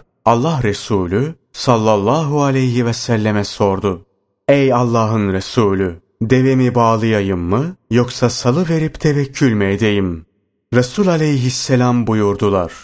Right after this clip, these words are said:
"Önce deveni bağla, sonra tevekkül et." Yine Allah'ın Resulü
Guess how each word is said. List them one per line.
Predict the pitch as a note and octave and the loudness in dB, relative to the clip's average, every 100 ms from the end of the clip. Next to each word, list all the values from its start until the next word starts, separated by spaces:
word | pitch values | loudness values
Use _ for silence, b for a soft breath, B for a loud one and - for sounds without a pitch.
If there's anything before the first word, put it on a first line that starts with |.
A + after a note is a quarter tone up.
| _ _ _ | _ _ _
"Önce | D3 F#3 E3+ D#3 C#3+ | 2 2 0 0 2
deveni | C3+ B2 A#2+ A2+ | 2 2 2 2
bağla, | G#2 F#2+ F2+ G2 C#3+ E3 _ | 2 0 0 -2 -4 -8 _
sonra | - - D3+ F3+ F3 | -4 0 0 0 -2
tevekkül | - A2+ F#2+ - - G2+ | 0 0 -2 -4 -2 0
et." | F2+ - - _ _ _ _ - | -2 -6 -20 _ _ _ _ -6
Yine | G#2+ A2+ F#2+ C3 D#3+ _ _ | 0 0 0 -4 -6 _ _
Allah'ın | A#2+ B2 B2 A#2 A#2 G#2+ | 0 2 2 0 0 0
Resulü | G2 F#2+ - G#2 F2+ G#2 D3+ | -2 -4 -2 -2 0 -2 -4